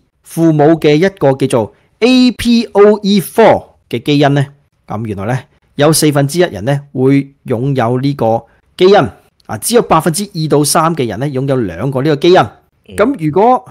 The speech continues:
Speaker 1: 吓，擁有呢個基因呢，就患上阿茲海默症嘅機率呢，比平常人高得多嘅噃。噉佢亦都話自己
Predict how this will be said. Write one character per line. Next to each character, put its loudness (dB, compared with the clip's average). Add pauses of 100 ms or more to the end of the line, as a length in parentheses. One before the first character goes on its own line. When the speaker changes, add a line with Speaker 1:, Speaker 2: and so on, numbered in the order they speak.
(340)
Speaker 1:
吓， -12 (180)
擁 -8
有 -4
呢 -12
個 -4
基 -6
因 -4
呢， -8
就 -12 (300)
患 0
上 -4 (360)
阿 2
茲 -2
海 -2
默 -4 (140)
症 -4
嘅 -4
機 0
率 0
呢， -4
比 -4 (200)
平 -14
常 -14
人 -14
高 -4
得 -2
多 0
嘅 -4
噃。 -4 (320)
噉 0
佢 2
亦 4
都 2
話 4
自 -6
己 2